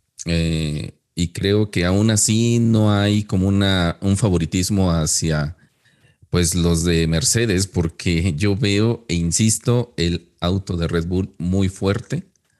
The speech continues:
bastante y mucho más este año. Ay, no hay que olvidar que el año pasado Max Verstappen dominó casi todo, casi todo,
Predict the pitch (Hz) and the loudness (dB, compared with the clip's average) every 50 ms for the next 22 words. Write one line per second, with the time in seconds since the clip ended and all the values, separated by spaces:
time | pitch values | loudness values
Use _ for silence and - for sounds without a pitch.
0 | _ _ _ _ _ _ - 82 85 - - - 104 101 107 104 - 123 98 87 | _ _ _ _ _ _ -4 -4 -2 -2 -2 -2 -2 -2 -2 -2 -2 -2 0 0
1 | 87 85 82 82 82 - - 85 85 87 - 110 95 - - 87 85 87 98 107 | 0 0 -2 -2 -4 -4 -2 -2 0 0 0 0 -2 -2 -2 -2 -2 0 0 0
2 | 110 107 - _ - - 120 120 110 110 117 135 151 - 190 175 143 110 107 117 | -2 -4 -6 _ -4 -2 0 0 2 2 0 0 0 0 0 0 2 2 0 0
3 | 127 - - 113 113 117 127 120 - - 127 - 98 101 110 143 185 - - - | -2 -2 -2 -2 0 0 0 0 0 -2 -2 0 0 2 2 0 -2 -4 -10 -18
4 | - - _ _ _ _ - 107 107 - 147 104 95 - - - 87 - - 113 | -20 -20 _ _ _ _ -6 -6 -6 -4 -2 -4 -4 -2 -2 -4 -4 -2 -2 -2
5 | 113 98 95 87 92 90 95 104 104 - - 160 160 - 135 - - 127 175 196 | -2 0 0 0 0 0 0 -2 -2 -2 -2 0 0 0 -2 -2 0 0 0 -2
6 | - - _ _ _ _ _ _ _ _ _ _ _ _ - 98 104 - - - | -4 -8 _ _ _ _ _ _ _ _ _ _ _ _ -2 -2 -2 -2 -2 -2
7 | - 107 117 139 160 - | -2 0 0 0 -2 -6